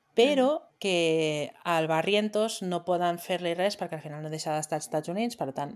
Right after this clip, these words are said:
Speaker 1: doncs, no, no es pot fer res, no? I aquí he pensat, "Jolín,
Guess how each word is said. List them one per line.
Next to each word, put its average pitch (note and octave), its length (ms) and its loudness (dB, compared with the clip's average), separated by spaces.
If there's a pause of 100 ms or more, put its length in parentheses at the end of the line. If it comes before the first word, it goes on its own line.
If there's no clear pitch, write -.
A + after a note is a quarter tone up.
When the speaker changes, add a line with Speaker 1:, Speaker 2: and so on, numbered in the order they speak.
Speaker 1:
doncs, - 280 -14 (260)
no, C3+ 640 -10
no C#3 80 -12
es - 80 -16
pot D3+ 140 -8
fer D3 120 -8
res, C3+ 180 -6
no? B3 120 -10 (260)
I A3+ 120 6
aquí A#3+ 320 8
he C#4+ 100 6
pensat, F#3+ 540 4
"Jolín, E3+ 520 2